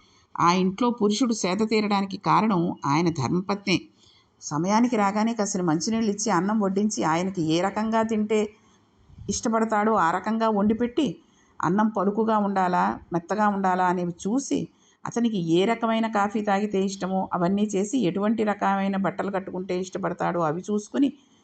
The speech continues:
అన్నీ చేసినటువంటి స్త్రీ ఆ ఇంట్లో ఇంక లేదు అన్నప్పుడు ఆ పురుషుడికి సుఖస్థానం ఉండదండి. ఎందుకంటే అస్తమాటు ఆవిడే గుర్తొచ్చి బెంగ పెట్టేసుకుంటాడు. అందుకే చూడండి,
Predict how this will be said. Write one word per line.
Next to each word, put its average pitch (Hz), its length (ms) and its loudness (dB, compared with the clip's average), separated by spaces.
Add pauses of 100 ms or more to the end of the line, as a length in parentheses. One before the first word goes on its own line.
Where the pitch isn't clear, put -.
(300)
అన్నీ 233 400 4
చేసినటువంటి 247 680 0
స్త్రీ 226 640 0 (120)
ఆ 190 60 2
ఇంట్లో 185 340 0
ఇంక 220 200 0
లేదు 185 600 2
అన్నప్పుడు 220 300 0
ఆ 196 40 0
పురుషుడికి 233 680 -4
సుఖస్థానం 208 560 -4
ఉండదండి. 170 440 -2 (640)
ఎందుకంటే 233 680 0
అస్తమాటు 262 540 2
ఆవిడే 254 280 2
గుర్తొచ్చి 240 440 -2
బెంగ 208 260 0
పెట్టేసుకుంటాడు. 247 640 0
అందుకే 202 200 -2
చూడండి, 254 380 -2